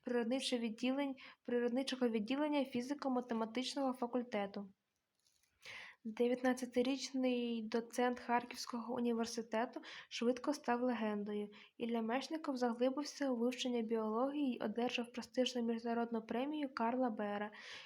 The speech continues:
Вісімнадцятирічним студентом о-, опублікував у Німеччині своє перше наукове дослідження. У тисяча вісімсот шістдесят восьмому році двадцятирічний Ілля після захисту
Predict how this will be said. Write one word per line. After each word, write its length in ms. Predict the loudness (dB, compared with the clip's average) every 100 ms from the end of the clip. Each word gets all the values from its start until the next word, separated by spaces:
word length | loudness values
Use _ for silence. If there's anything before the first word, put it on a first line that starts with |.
| -8
Вісімнадцятирічним 920 | -6 0 2 2 0 -2 0 0 -2 -4
студентом 680 | -4 -2 0 0 -2 -4 -4 -6
о-, 160 | -6 -6
опублікував 720 | -6 -4 -2 -2 0 2 4 4
у 40 |
Німеччині 680 | 2 2 0 0 -2 -4 -6 -10 -16
своє 260 | -4 0 2
перше 480 | 2 2 2 2 2
наукове 920 | 2 2 2 2 2 4 4 4 2
дослідження. 880 | 0 -2 -2 -2 -2 -2 -2 -2 -4 -8 -20 -20 -20 -6
У 80 | -6
тисяча 520 | -2 -2 0 0 0
вісімсот 600 | 0 0 -4 -4 -2 -2
шістдесят 540 | -2 -4 -4 0 0 4
восьмому 520 | 2 4 0 0 2
році 260 | 0 -2
двадцятирічний 760 | -4 -4 -4 -2 0 0 -2 -2
Ілля 400 | 0 0 0 0 -4 -16 _
після 240 | -4 0
захисту 720 | 2 2 2 -2 -4 -4 -2